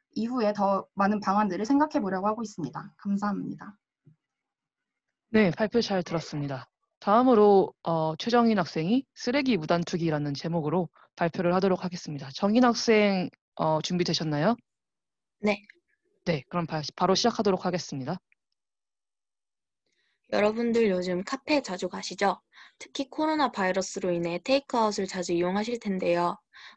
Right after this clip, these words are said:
Speaker 3: 혹시 음료를 다 드신 후에 분리수거를 잘 하시나요?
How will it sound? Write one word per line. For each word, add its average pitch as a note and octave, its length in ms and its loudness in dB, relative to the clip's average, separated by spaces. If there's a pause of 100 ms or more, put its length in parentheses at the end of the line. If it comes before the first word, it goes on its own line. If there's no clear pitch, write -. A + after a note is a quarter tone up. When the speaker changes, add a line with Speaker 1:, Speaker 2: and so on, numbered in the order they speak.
Speaker 3:
혹시 - 440 -2
음료를 G3 400 2
다 F#3 180 -6
드신 A3+ 380 -4
후에 G3 340 2 (100)
분리수거를 G#3+ 640 0
잘 E3+ 220 -4
하시나요? G3+ 600 0